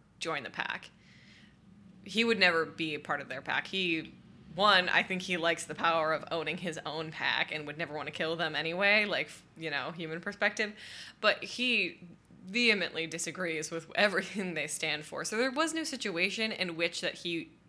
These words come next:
in which he would choose, um, joining their pack, but the decision to fight Kali he knows is almost as dangerous because it puts everyone he loves in, in peril.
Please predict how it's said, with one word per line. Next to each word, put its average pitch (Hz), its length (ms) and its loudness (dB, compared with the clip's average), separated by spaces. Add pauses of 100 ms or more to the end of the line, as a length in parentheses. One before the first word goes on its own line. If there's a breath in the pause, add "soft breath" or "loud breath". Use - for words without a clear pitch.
in 190 140 -2
which 185 160 -4
he 196 100 -2
would 170 420 -2
choose, 220 480 -2 (680 loud breath)
um, 202 380 6 (120)
joining 220 380 0
their 220 100 2
pack, 226 500 4
but 185 380 2
the 190 80 2
decision 208 680 2
to 196 140 0
fight 175 300 2
Kali 165 380 2
he 170 180 -4
knows 151 400 -4
is 156 280 -4 (220)
almost 170 380 0
as 160 160 -4
dangerous 95 460 -4
because 185 260 -8
it 160 80 -6
puts - 300 -6
everyone 151 340 0
he 156 140 -8
loves 127 340 -4
in, 147 260 -8 (800)
in 143 240 -4
peril. 131 440 -4